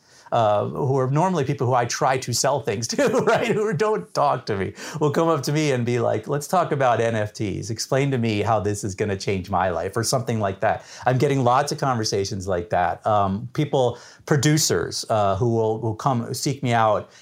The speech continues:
and be like, um, "What, what should my next movie be doing,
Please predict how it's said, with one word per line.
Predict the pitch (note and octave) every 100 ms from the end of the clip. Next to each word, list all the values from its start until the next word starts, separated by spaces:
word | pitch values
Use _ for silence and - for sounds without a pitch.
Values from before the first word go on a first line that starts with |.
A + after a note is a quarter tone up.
| _
and | A2
be | G#2+ A2
like, | G2+ G2
um, | A#2 G2+ G2 G2+
"What, | B2+ D#3 D#3
what | D#3 D3 - - G3 G3 F#3 E3 G#3+
should | - F#3 E3 B2+ - _
my | D#3 C#3+ C#3 C3+ C3+ D#3
next | G#3 - G#3+ C#3 C3+ B2 C#3
movie | B2+ A2+ G2+
be | G#2
doing, | F#2+ G2+ F2+ D#2